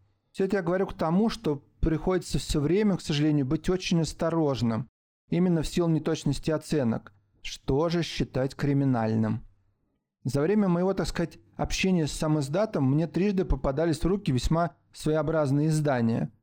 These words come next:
Это книга Франсуа Фейто под названием "Венгерская трагедия". Это книга Тома Клифа "Сталинская Россия". Это книга Рассела Гренфилла "Ненависть прежде всего".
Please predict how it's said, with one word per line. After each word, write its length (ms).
Это 180
книга 280
Франсуа 440
Фейто 540
под 160
названием 500
"Венгерская 600
трагедия". 720
Это 140
книга 340
Тома 420
Клифа 440
"Сталинская 580
Россия". 720
Это 140
книга 280
Рассела 520
Гренфилла 640
"Ненависть 560
прежде 320
всего". 520